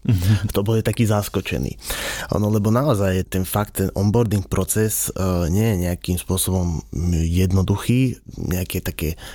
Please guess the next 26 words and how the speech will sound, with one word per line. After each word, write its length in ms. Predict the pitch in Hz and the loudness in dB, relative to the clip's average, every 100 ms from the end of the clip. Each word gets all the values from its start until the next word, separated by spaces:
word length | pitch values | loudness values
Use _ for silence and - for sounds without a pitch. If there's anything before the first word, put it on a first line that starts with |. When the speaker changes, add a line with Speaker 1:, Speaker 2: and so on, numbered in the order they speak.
| - | -14
Speaker 2:
spoločnosti, 500 | - 107 104 104 104 | 0 2 2 0 -2
ktoré 240 | - 101 92 | 0 0 0
to 180 | - 87 | 0 0
robia, 380 | 98 98 98 | 0 2 2
že 240 | 95 90 87 | 2 0 -2
technicky, 500 | - 104 - 104 - | -4 -4 0 0 0
že 140 | 90 85 | -2 -2
výborne 560 | 76 98 90 95 98 | 2 2 4 4 4
by 120 | 98 101 | 2 2
som 180 | 113 107 | 2 2
povedal, 400 | 101 104 101 98 | 2 2 2 0
napríklad 400 | 90 92 - 80 | 0 -2 -2 0
Uber 260 | 95 98 | 2 2
alebo 300 | 90 90 85 | 2 0 0
GitLab, 560 | 90 90 - 95 98 113 - - - - | -2 -4 -2 0 2 0 -4 -14 -14 -12
deklarujú 600 | - - 104 107 104 98 | -4 -2 0 2 2 2
to, 120 | 98 104 | 2 2
že 200 | 92 101 98 - | 2 2 2 -2
dva 340 | - 95 92 107 | -6 -2 2 2
mesiace 420 | 107 - 101 - | 2 2 0 2
napríklad 580 | 104 98 - 98 95 92 | 0 0 0 0 0 0
tí 160 | - | -2
ľudia 280 | 95 95 98 | 0 0 2
nie 160 | 95 95 | 2 2
sú 160 | - | 0
produktívni 840 | 90 92 95 92 - 85 73 71 | -2 0 2 0 -2 -2 -2 -4